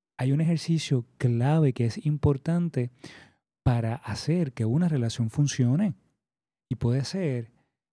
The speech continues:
qué valores nosotros vamos a identificar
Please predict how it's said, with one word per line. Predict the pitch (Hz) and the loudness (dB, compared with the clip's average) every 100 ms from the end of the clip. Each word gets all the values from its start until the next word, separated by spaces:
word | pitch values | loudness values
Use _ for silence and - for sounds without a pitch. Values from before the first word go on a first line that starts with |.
| _ _ _ _ _ _ - | _ _ _ _ _ _ -4
qué | 147 | -2
valores | 156 160 165 170 170 - | 0 0 0 0 -2 -2
nosotros | 131 120 123 143 - | -2 -2 0 -2 0
vamos | 139 139 147 - | 0 0 0 -2
a | 127 127 | -2 0
identificar | 120 117 - 117 - 113 - - 127 123 104 - | 0 -2 -2 -4 -2 -6 -6 -4 -2 -2 -4 -10